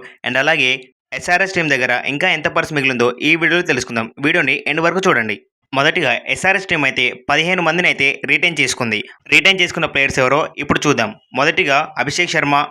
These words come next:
అనికేత్ వర్మ, బ్రైడెన్ కార్స్, ఇషాన్ మలింగ, హర్ష దూబే, హర్షల్ పటేల్, హెన్రిక్ క్లాసెన్, ఇషాన్ కిషన్, జయదేవ్ ఉనాద్కర్, కమెండో మెండిస్, నితీష్ కుమార్ రెడ్డి, ప్యాట్ కమిన్స్, స్మరణ్ రవిచంద్రన్, ట్రావిస్ హెడ్, జీషన్ అన్సర్ని అయితే రిటైన్ చేసుకున్నారు. వీళ్ళందరినీ రిటైన్ చేసుకున్నాక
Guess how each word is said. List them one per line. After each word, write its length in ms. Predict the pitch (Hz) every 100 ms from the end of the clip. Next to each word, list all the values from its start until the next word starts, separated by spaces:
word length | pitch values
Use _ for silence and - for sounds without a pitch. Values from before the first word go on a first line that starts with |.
| - 131
అనికేత్ 320 | 143 160 147
వర్మ, 240 | 127 131 135 - 127
బ్రైడెన్ 340 | 131 151 160 135
కార్స్, 240 | 139 139 - 127
ఇషాన్ 240 | 160 160
మలింగ, 260 | 143 139 131 131 - 127
హర్ష 200 | 123 160 151
దూబే, 220 | 123 127 - - 123
హర్షల్ 280 | 123 160 151
పటేల్, 280 | 131 135 131 - - -
హెన్రిక్ 280 | 131 160 156
క్లాసెన్, 400 | 139 135 135 123 - _ - 143
ఇషాన్ 240 | 165 160
కిషన్, 280 | 143 143 139 131
జయదేవ్ 320 | 135 143 165 156
ఉనాద్కర్, 420 | 135 - 135 131 -
కమెండో 340 | 135 151 165 160
మెండిస్, 300 | 127 127 127 127
నితీష్ 240 | 131 160 -
కుమార్ 240 | 151 151 139
రెడ్డి, 200 | 120 127 127 135
ప్యాట్ 200 | 139 -
కమిన్స్, 340 | 135 131 131 -
స్మరణ్ 320 | - 135 156 143
రవిచంద్రన్, 480 | 135 135 131 127 123 -
ట్రావిస్ 300 | 131 151 147
హెడ్, 160 | 135 117 123
జీషన్ 280 | 139 165 151
అన్సర్ని 320 | 147 143 139
అయితే 120 | 135 160
రిటైన్ 220 | 147 156 143
చేసుకున్నారు. 400 | - 120 107 113 - 131
వీళ్ళందరినీ 440 | 147 151 175 190 165
రిటైన్ 240 | 165 170
చేసుకున్నాక 420 | 151 156 139 123